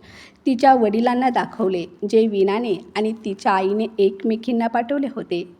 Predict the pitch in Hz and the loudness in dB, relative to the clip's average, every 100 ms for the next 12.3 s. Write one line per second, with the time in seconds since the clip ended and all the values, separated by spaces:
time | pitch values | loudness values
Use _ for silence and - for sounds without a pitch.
0 | 226 220 202 220 214 214 214 202 214 233 | 0 2 2 -2 -4 -4 -2 -4 -4 -6
1 | 233 185 - 214 214 226 226 - - 220 | -4 -6 -6 -6 -2 -2 -2 -10 -2 -2
2 | 220 226 185 165 - - - _ 277 277 | -2 -6 -6 -8 -12 -20 -20 _ 4 4
3 | 240 214 226 277 233 190 175 - - _ | 2 2 2 0 0 -4 -6 -12 -20 _
4 | 226 214 233 226 214 - - - 220 233 | 2 2 4 0 0 -14 -12 0 2 2
5 | 262 226 226 269 226 208 240 240 240 240 | -2 -6 0 0 0 -4 -2 -2 -2 -4
6 | 262 208 - 226 226 226 233 226 220 202 | -4 -4 -4 -2 0 2 0 0 -2 0
7 | 220 226 - 220 202 233 240 240 233 196 | -2 -4 -4 -4 -2 -2 -2 0 0 2
8 | 202 220 233 269 269 233 185 170 180 - | 0 -2 -2 -2 -4 -6 -4 -4 -6 -8
9 | - - - _ 240 240 277 277 262 226 | -20 -20 -20 _ 0 4 4 6 4 0
10 | 262 254 220 233 226 247 247 220 208 226 | 0 0 2 0 2 0 0 0 0 0
11 | 233 226 240 262 269 277 214 220 214 202 | 0 -2 -4 -6 -4 -4 -2 -2 -2 -2
12 | 233 226 | -2 -4